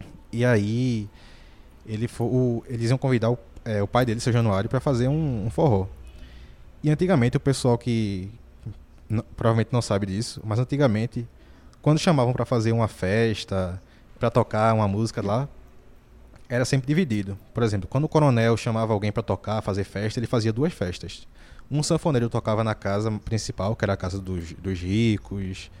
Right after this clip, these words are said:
é, onde a família tava, dos coronéis, o pessoal que era mais importante, e principalmente branco.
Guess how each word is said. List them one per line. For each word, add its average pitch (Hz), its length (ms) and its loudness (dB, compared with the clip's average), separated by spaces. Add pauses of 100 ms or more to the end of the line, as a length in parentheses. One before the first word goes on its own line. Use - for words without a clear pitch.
(400)
é, 104 120 -2
onde 110 140 0
a 110 40 0
família 110 360 0
tava, 95 720 0
dos 90 140 -8
coronéis, 101 760 0
o - 40 -10
pessoal - 220 -4
que - 80 -4
era 101 60 -2
mais 101 160 -2
importante, 104 540 -2
e 117 40 -4
principalmente 113 460 -2
branco. 104 440 0